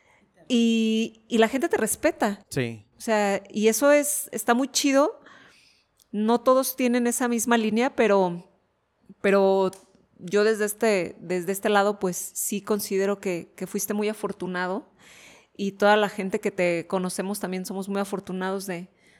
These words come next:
Speaker 1: de, de haberte visto en esa etapa,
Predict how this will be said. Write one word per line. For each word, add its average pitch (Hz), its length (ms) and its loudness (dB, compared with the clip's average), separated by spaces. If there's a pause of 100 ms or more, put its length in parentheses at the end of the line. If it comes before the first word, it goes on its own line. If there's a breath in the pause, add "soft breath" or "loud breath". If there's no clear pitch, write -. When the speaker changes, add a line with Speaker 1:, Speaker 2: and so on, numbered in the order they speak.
(220)
Speaker 1:
de, 180 640 -4
de 185 180 -2
haberte 190 340 2
visto 202 260 -2
en 202 80 -2
esa 202 180 -4
etapa, 190 880 0